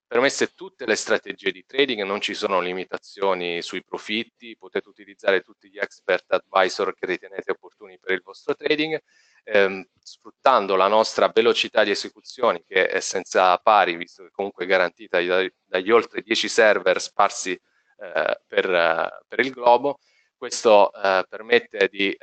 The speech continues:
avere anche degli slippage positivi quando entrate a, a mercato e ovviamente avete la garanzia di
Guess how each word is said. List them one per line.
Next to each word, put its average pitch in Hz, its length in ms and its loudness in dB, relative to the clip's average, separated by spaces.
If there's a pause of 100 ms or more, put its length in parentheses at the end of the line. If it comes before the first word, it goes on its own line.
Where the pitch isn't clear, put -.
avere 92 640 2
anche 110 340 2
degli 87 600 -4
slippage 98 560 -20
positivi 95 500 -12
quando 90 300 -4
entrate 90 400 -2
a, 85 60 -18 (240)
a 95 140 -18
mercato 107 680 -4 (280)
e 101 200 4
ovviamente 101 640 2
avete 98 300 2
la 95 120 2
garanzia 98 460 -2
di 90 160 -20